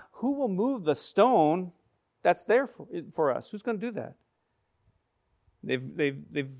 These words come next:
uh, have good reason to be concerned. <laughs> The stone that was placed in front of the tomb was a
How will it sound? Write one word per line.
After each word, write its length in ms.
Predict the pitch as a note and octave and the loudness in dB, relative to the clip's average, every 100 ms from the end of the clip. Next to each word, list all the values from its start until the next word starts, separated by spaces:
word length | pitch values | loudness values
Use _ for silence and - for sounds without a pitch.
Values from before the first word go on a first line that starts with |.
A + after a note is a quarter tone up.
| - | -6
uh, 160 | D#3+ C#3+ | 0 2
have 220 | D#3+ C#3+ | 4 8
good 160 | F3+ F3 | 8 8
reason 320 | G#3 G3 E3+ | 6 4 0
to 60 | D3 | -4
be 100 | D#3 | -4
concerned. 520 | D3+ - E3+ G#3 G3+ _ - - | -6 -4 -4 -4 -6 _ -12 -2
<laughs> 100 | A3+ - _ _ _ _ _ - | -2 -2 _ _ _ _ _ -8
The 80 | |
stone 460 | - G3+ G3 G3 F3+ | 2 8 8 8 6
that 120 | E3+ | 6
was 140 | D#3+ - | 4 2
placed 340 | G3 F#3 - | 4 4 2
in 100 | D#3 | -6
front 280 | - F#3 E3+ | 0 2 2
of 60 | |
the 60 | D3 | 0
tomb 300 | - G3+ G#3+ | 0 0 2
was 140 | E3+ | 2
a 260 | C#3+ C#3+ | 4 4